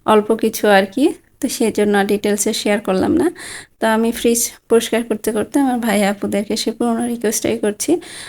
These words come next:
আমার ভিডিও এখন পর্যন্ত যারা দেখছেন, একটি লাইক দিতে ভুলে গিয়েছেন, প্লিজ একটি লাইক দিয়ে পুরো ভিডিওটি কন্টিনিউ করবেন। আর যারা already আমার চ্যানেলটি সাবস্ক্রাইব করে আমার ভিডিওতে লাইক কমেন্ট করে আমাকে সাপোর্ট করে যাচ্ছেন,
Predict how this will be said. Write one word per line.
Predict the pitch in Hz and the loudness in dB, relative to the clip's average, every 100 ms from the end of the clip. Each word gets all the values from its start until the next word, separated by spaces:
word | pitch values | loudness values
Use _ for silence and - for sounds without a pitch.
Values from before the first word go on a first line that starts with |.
| - | -4
আমার | - 269 262 | 2 4 4
ভিডিও | 269 262 247 | 4 4 4
এখন | 240 254 247 | 2 0 0
পর্যন্ত | 220 226 220 226 | 0 0 -2 0
যারা | 240 202 196 | 0 2 2
দেখছেন, | 190 - - 269 294 294 - | 0 -2 -2 2 2 0 -6
একটি | 240 - 247 | -4 0 4
লাইক | 247 269 | 4 4
দিতে | 269 269 | 0 0
ভুলে | 269 269 269 | 2 4 4
গিয়েছেন, | 233 202 208 233 285 | 4 2 0 2 0
প্লিজ | - - 214 214 233 - | 0 -2 2 2 0 -4
একটি | 240 240 226 | -4 0 2
লাইক | 214 214 | 2 2
দিয়ে | - 330 | 0 -2
পুরো | - 254 254 | 0 2 4
ভিডিওটি | 262 262 254 262 | 4 0 0 2
কন্টিনিউ | 233 220 214 208 208 | 0 0 0 0 0
করবেন। | 208 202 262 320 - - - - - | 0 2 2 0 -6 -16 -16 -8 -2
আর | |
যারা | 214 220 214 | 2 6 6
already | 220 240 | 6 4
আমার | 285 277 | 4 4
চ্যানেলটি | 254 254 262 | 4 2 2
সাবস্ক্রাইব | - 226 220 240 240 | 2 0 2 0 2
করে | 196 185 | 2 4
আমার | 269 262 202 | 4 4 2
ভিডিওতে | 214 - 196 196 | 0 0 0 0
লাইক | 190 185 190 | 2 0 0
কমেন্ট | 214 220 240 | 0 0 0
করে | 226 220 | 0 2
আমাকে | 214 226 226 | 0 0 2
সাপোর্ট | - 220 247 247 | 2 2 0 2
করে | 269 269 | 2 4
যাচ্ছেন, | 233 233 - 311 | 2 0 -2 -2